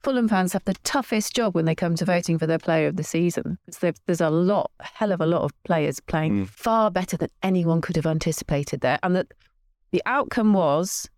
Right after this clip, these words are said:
Speaker 1: it was the most enjoyable match to be at. They, Fulham played some very attractive, slick, you know, it was the daredevil stuff at times. They,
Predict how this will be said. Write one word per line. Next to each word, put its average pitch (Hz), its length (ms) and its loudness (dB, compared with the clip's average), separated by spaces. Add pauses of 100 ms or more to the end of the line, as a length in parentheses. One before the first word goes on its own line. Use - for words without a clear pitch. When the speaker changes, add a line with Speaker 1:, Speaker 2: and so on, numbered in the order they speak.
(160)
Speaker 1:
it - 140 -2
was 180 160 -2
the - 120 -4
most 180 380 0
enjoyable 190 720 2
match 180 360 0
to - 80 -8
be 151 200 -2
at. - 300 -2 (120)
They, 170 220 0 (180)
Fulham 202 360 2
played 156 400 0
some 151 200 -6 (140)
very 185 280 2
attractive, 160 760 -2 (240)
slick, - 800 -2 (880)
you 214 60 4
know, 196 120 2 (160)
it 233 180 0
was 214 140 0 (300)
the - 100 -2 (120)
daredevil 208 500 0
stuff - 260 -4
at - 100 -2
times. - 440 -4
They, 190 180 0